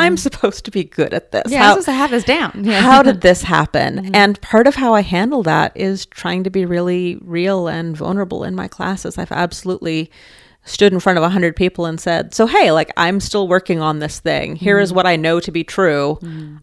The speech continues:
Speaker 1: I'm not perfect at it yet, but, but here's what I know to be true, and maybe you can learn from this." And so
Speaker 2: Mm-hmm.
Speaker 1: I just try to be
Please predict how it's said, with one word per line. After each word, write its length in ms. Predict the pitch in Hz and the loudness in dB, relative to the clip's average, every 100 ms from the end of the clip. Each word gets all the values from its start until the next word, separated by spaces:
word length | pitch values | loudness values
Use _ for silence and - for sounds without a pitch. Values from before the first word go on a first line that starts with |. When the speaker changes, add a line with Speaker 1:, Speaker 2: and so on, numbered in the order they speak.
| - | -8
Speaker 1:
I'm 180 | 165 170 | -4 0
not 220 | 170 - | 0 0
perfect 360 | 196 170 156 - | -2 -4 -4 -4
at 120 | 143 | -2
it 100 | 143 | -2
yet, 380 | 143 123 - _ _ - | 0 0 -2 _ _ -6
but, 280 | 156 98 _ _ _ _ _ _ | -4 -4 _ _ _ _ _ _
but 140 | - 165 | -10 -4
here's 260 | 180 180 | -2 -2
what 120 | 165 160 | -2 -2
I 80 | |
know 140 | 156 156 | -2 -4
to 80 | 156 | -6
be 80 | 151 | -8
true, 280 | - 147 | -6 -6
and 100 | 143 | -6
maybe 240 | 147 139 - | -8 -10 -10
you 120 | 147 | -10
can 180 | - 151 | -8 -8
learn 220 | 110 104 | -8 -8
from 180 | - 107 | -12 -12
this." 260 | 98 196 - | -10 -10 -10
And 200 | 180 165 | -10 -8
so 80 | |
Speaker 2:
Mm-hmm. 80 | 165 | -6
Speaker 1:
I 40 | 160 | -6
just 200 | - - | -10 -12
try 260 | - 151 | -6 -6
to 80 | - | -6
be 440 | - 139 - - | -8 -8 -8 -12